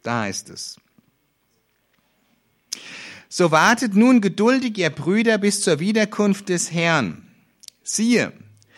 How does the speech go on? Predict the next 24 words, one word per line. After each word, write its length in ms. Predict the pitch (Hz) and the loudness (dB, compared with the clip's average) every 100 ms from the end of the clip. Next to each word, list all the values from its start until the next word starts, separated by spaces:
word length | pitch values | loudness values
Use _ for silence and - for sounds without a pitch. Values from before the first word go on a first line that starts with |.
| - - - | -20 -20 -2
der 200 | 170 147 | 0 0
Landmann 800 | 131 170 247 - 208 202 185 113 | 2 2 2 2 0 2 0 0
wartet 580 | 127 175 220 247 233 - - | -2 0 -2 -2 -6 -6 -6
auf 360 | 143 175 220 - | 0 2 2 0
die 180 | 190 170 | -6 -2
köstliche 580 | 185 202 - 196 175 | 0 0 -2 -4 -4
Frucht 420 | 160 - 208 - - | -4 -4 -6 -4 -4
der 220 | 202 131 | -4 -4
Erde 640 | 165 202 226 240 247 247 - _ _ _ _ _ - | -2 0 0 0 0 -2 -6 _ _ _ _ _ 0
und 320 | 202 214 - | 2 2 -2
geduldet 640 | 156 165 220 247 226 202 | -4 -2 0 0 -2 -4
sich 380 | 208 208 - - | -4 -4 -6 -6
ihretwegen, 1040 | 156 190 226 226 165 170 220 226 247 214 | 0 0 0 -6 -6 -2 0 2 2 2
bis 280 | 202 233 - | 0 0 0
sie 160 | 226 214 | -2 0
den 240 | 190 147 | 0 0
Früh- 340 | - 160 202 | -4 -4 -2
und 160 | 208 196 | 0 -2
Spätregen 680 | - 143 143 147 151 165 202 | -4 -8 -8 -8 -8 -6 -4
empfangen 520 | 214 233 262 262 196 | -4 -2 0 2 0
hat. 240 | 104 - - _ _ - _ _ _ _ _ _ - | -2 -8 -20 _ _ -20 _ _ _ _ _ _ -12
So 300 | - 160 151 | -4 -2 0
wartet 500 | 156 180 185 180 - | 0 0 -2 -6 -4
auch 280 | 165 160 | -2 -2